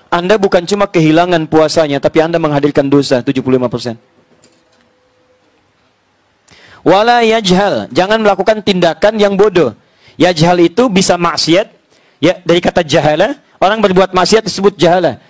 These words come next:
Quran surah keempat An-Nisa ayat tujuh belas sampai delapan belas ya. "Innamat taubatu 'ala Allahi lilladzina ya'maluna su'an bijahalatin." Banyak orang bermaksiat pengen tobat karena mengerjakan perbuatan salah, jahalah. Jahalah itu ben-, jenisnya dua. Ya, jenisnya dua.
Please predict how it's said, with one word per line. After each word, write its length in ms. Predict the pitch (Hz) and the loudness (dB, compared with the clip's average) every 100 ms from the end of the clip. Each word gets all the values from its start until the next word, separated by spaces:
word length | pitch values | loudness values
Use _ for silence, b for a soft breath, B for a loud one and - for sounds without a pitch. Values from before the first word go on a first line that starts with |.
| b | b
Quran 320 | - 180 208 | -4 -2 -2
surah 240 | 202 180 165 | -2 -2 -2
keempat 480 | 185 180 196 202 - | -2 -2 -2 -4 -2
An-Nisa 320 | 175 175 220 | 0 0 2
ayat 160 | 185 175 | 0 0
tujuh 160 | 175 | 0
belas 320 | 160 170 147 - | 2 2 0 -6
sampai 160 | 151 156 | -2 2
delapan 320 | 170 160 165 | 2 2 2
belas 160 | 165 165 | 2 2
ya. 100 | 139 123 B B B | -2 -2 B B B
"Innamat 480 | - 160 165 214 208 | -2 0 2 0 0
taubatu 400 | - 180 185 196 | 0 2 2 0
'ala 240 | 180 170 165 | -2 0 0
Allahi 300 | 180 196 175 | 2 2 2
lilladzina 480 | 170 165 156 202 175 | 4 4 2 2 2
ya'maluna 480 | 156 160 185 208 | 2 0 0 2
su'an 400 | 175 233 220 233 | 0 0 0 0
bijahalatin." 720 | 220 180 175 156 147 135 151 113 B B B | 0 2 2 2 0 2 0 -2 B B B
Banyak 320 | 151 202 220 | 0 0 0
orang 240 | 185 208 | -2 0
bermaksiat 560 | 190 180 170 - 220 208 | -4 -4 -6 0 0 0
pengen 320 | 196 180 170 | 0 -2 -2
tobat 320 | 156 143 165 | -2 0 0
karena 160 | - 175 | 0 0
mengerjakan 480 | 170 160 156 185 190 | 0 -2 0 -2 -2
perbuatan 400 | 165 165 175 170 | 0 0 0 -2
salah, 320 | 196 190 143 | 0 0 -2
jahalah. 480 | 127 156 175 139 - _ _ b b b | -2 0 0 -2 -4 _ _ b b b
Jahalah 320 | - 175 190 196 | -2 0 2 0
itu 160 | 196 | 0
ben-, 160 | 233 202 | -2 -2
jenisnya 400 | 180 196 190 220 | -2 -2 0 2
dua. 320 | 214 233 - _ _ _ _ _ _ | 2 0 -6 _ _ _ _ _ _
Ya, 240 | 147 - | -2 0
jenisnya 320 | 156 190 208 | -2 0 2
dua. 200 | 196 180 | 2 2